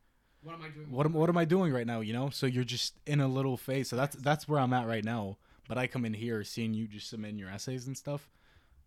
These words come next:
Speaker 2: It's si-, sick stuff, by the way, 'cause I, I get the feeling of, like, submitting the whole thing. That's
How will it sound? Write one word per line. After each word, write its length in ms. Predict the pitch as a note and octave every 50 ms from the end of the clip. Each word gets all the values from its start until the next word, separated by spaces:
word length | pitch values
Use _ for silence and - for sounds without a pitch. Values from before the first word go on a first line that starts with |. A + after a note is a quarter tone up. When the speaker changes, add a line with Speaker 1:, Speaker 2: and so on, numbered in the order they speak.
| _ _ _ -
Speaker 2:
It's 160 | - - -
si-, 120 | - - -
sick 260 | - - G#2+ G2+ -
stuff, 260 | - - D#2+ G2 -
by 140 | - F#2 F#2
the 80 | F2+ D2+
way, 160 | F2 F#2 A#2
'cause 180 | - - G2+ F#2+
I, 340 | - F2+ - G#2 G#2 G2
I 40 | G#2+
get 280 | A#2 G#2+ A#2 A2 - -
the 60 | G#2
feeling 340 | - - G#2+ G2 F#2+ F#2 F2+
of, 100 | F2+ F2
like, 160 | F2+ F#2 -
submitting 400 | - - A#2+ G#2 G2+ G2+ G#2+ G2 F#2+
the 80 | G2+
whole 140 | G2+ G#2+ F#2+
thing. 200 | - - G2+ F#2+ F2+
That's 260 | F#2+ - - -